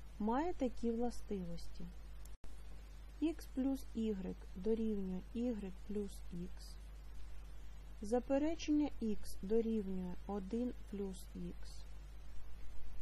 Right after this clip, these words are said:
Ікс або ігрек дорівнює ікс плюс ігрек плюс ікс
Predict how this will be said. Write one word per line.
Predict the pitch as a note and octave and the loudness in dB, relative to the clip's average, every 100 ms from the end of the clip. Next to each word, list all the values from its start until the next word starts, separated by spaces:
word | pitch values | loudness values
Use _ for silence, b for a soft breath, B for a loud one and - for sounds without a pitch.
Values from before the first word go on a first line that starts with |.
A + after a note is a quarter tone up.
| - - - | 4 2 6
Ікс | D4+ D4+ - - | 6 6 2 0
або | B3 A3+ B3 C4 - | 2 4 4 2 2
ігрек | A#3 G#3+ G3+ F#3 - | 2 2 0 -4 -6
дорівнює | F#3+ A3+ A3 G#3 F#3+ F#3 F#3 - A3+ | 2 4 4 4 2 0 -2 -4 0
ікс | A3+ - - - - - | 0 0 -4 -8 -6 -2
плюс | G#3+ G3+ - - | 0 0 -2 -4
ігрек | G#3+ G3+ F#3 F3 - - | -2 0 0 -4 -4 -4
плюс | G#3 G#3 F3+ - - | 0 0 0 -6 -6
ікс | G#3 F#3 | -4 -2